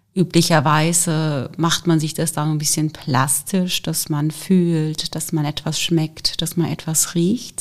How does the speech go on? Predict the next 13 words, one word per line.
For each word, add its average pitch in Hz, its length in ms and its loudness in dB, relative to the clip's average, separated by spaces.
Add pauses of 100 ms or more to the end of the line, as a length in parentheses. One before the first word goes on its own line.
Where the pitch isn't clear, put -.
dass - 200 -12
man, 160 360 4 (840)
ja, 160 240 2
seine 165 280 8
inneren 175 600 8
Sinne 180 520 6
aktiviert, 208 880 -2
nicht 165 220 0
die - 100 -2
äußeren, 185 520 0
sondern 165 320 2
die 156 180 -2
innere. 196 480 0